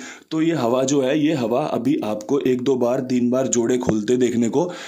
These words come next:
दिखा सकती है। चांस बन रहे हैं कि जोड़े अभी खुलेंगे या फिर जोड़े की गेम जरूर खुलने के चांस बनेंगे। तो ये चीज़ें आपको ध्यान में रखकर अपना खेल चलाना है कि अगर आपको लगता है ना कि भाई सारी जोड़ियों को साइड करो, मैं जोड़े ही खेलूँगा,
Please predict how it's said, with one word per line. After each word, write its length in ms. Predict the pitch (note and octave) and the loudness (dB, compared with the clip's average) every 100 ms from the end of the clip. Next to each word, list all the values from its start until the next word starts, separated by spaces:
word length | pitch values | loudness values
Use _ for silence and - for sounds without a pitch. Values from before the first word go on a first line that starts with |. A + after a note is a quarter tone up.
| - A2 | -12 -4
दिखा 280 | A#2+ A#2+ A2+ | -2 -2 -2
सकती 360 | A2+ - B2+ | -4 -4 -2
है। 120 | D3+ E3 | -2 -2
चांस 340 | B2 A#2+ B2 | -2 0 -2
बन 220 | A2+ A#2+ | 0 0
रहे 120 | B2 C3 | 2 0
हैं 100 | C3+ | 0
कि 100 | D3 | 2
जोड़े 280 | A#2+ A#2+ | 2 2
अभी 220 | A2 A#2 D3 | 0 0 -2
खुलेंगे 480 | C3+ B2+ A#2+ G2 F2 - - A#2 | 0 2 2 0 -4 -10 -8 -2
या 120 | B2 | 0
फिर 160 | C#3+ | 0
जोड़े 300 | B2+ C3 C3 | 2 2 2
की 120 | C3 C3 | 0 0
गेम 280 | B2 D3+ B2 | 0 0 0
जरूर 280 | B2 C3+ | 2 0
खुलने 320 | C3+ A#2+ A#2 A#2+ | -2 -2 0 0
के 100 | B2+ | 0
चांस 300 | A#2 B2+ C3 | -2 -4 -4
बनेंगे। 420 | A#2 A2 G2+ F#2 | -4 -2 -2 -4
तो 180 | F#2+ C3+ | 0 0
ये 140 | C#3 | 0
चीज़ें 280 | C#3+ C#3 D3+ - | 0 0 -2 -2
आपको 440 | A2+ A2+ D#3 F#3 - - - | -4 -4 -4 -4 -6 -18 -14
ध्यान 280 | A2+ G2+ C3+ | -8 -4 0
में 140 | E3 D3 | 0 0
रखकर 360 | C3+ - F3+ | -2 -2 -2
अपना 240 | D#3 D3 C#3 | -2 -2 -4
खेल 240 | B2 A2 | 0 0
चलाना 340 | G#2+ G2+ A2 B2+ | 0 -2 -2 -2
है 80 | G#2+ | -2
कि 100 | B2+ | 0
अगर 180 | D3 | 0
आपको 300 | B2+ A#2 - B2 | 0 -2 -2 0
लगता 320 | A2 A2 C#3 | -2 -2 -2
है 100 | B2 | 0
ना 180 | D#3+ - - - - | -2 -4 -10 -16 -8
कि 80 | C#3+ | -4
भाई 220 | A#2 D3+ | 0 0
सारी 340 | D3+ B2 B2+ C3 | -2 -2 -2 0
जोड़ियों 300 | C#3 C#3+ C3+ | 2 2 0
को 80 | C#3 | -2
साइड 300 | A2+ B2 B2 | -2 -4 -2
करो, 180 | C3+ D3+ | -2 0
मैं 140 | D3+ | -2
जोड़े 260 | A#2 A2 A#2+ | -2 -2 0
ही 100 | C3+ | 0
खेलूँगा, 500 | B2+ A#2 A2+ A2 | 0 0 2 0